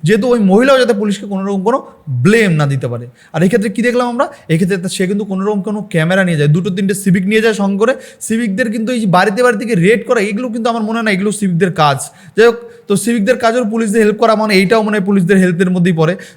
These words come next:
যাই হোক, এবার ব্যাপারটা হলো যে সেই বাড়িতে গেল, বাড়িতে গিয়ে তাকে ডা-, ডেকেছে, ভালো কথা ডেকেছে, সে কথা বলেছে, মানে ফার্স্ট টাইম তো মহিলা ভিডিও চালু করে, নিশ্চয়ই সেই ভিডিও করার আগে পুলিশটা এমন কিছু কথা বলেছে,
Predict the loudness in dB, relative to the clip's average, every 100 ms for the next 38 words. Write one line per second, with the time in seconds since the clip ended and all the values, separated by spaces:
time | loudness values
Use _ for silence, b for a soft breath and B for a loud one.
0 | 2 2 4 2 2 2 2 2 4 2
1 | 2 0 -2 B B -4 -2 2 2 2
2 | 2 0 -2 -10 _ _ -2 0 2 2
3 | 2 0 0 -2 0 2 2 2 2 0
4 | -2 2 2 4 2 0 0 -2 -2 0
5 | 0 0 -4 B B -14 -2 2 4 2
6 | 2 0 0 -2 -2 0 0 2 2 2
7 | 2 2 2 0 0 0 0 0 0 -2
8 | -2 -8 B -2 2 4 4 2 2 2
9 | 4 2 0 -2 -2 0 0 0 -2 -2
10 | -2 -2 -2 0 2 2 4 4 2